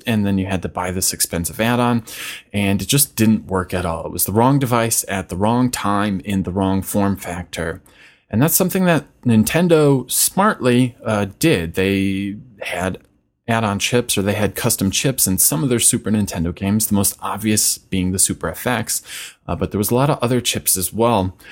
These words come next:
But they put 'em in the cartridge, so there was no consumer confusion. And that's kind of the, the,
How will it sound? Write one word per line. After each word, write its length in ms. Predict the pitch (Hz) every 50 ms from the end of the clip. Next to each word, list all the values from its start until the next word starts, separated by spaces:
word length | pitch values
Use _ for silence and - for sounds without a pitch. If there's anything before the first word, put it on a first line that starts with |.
| - - - _
But 160 | - 123 - -
they 140 | 156 156
put 340 | 143 - _ _ - 175 180
'em 120 | 175 175 156
in 120 | 143 139
the 60 | 127
cartridge, 640 | - - - 98 92 90 - - 80 82 95 - -
so 100 | - 107
there 140 | 98 104 98
was 160 | 104 104 -
no 240 | 113 110 113 113 107
consumer 560 | - - 117 107 - - 104 95 95 92 90
confusion. 800 | - - 95 87 - - 110 113 107 95 95 87 90 85 113 - - _
And 140 | - 113 110
that's 160 | 131 147 143
kind 240 | - - - 165 170
of 140 | 170 170 156
the, 340 | 156 147 143 143 127 117 117
the, 140 | 113 117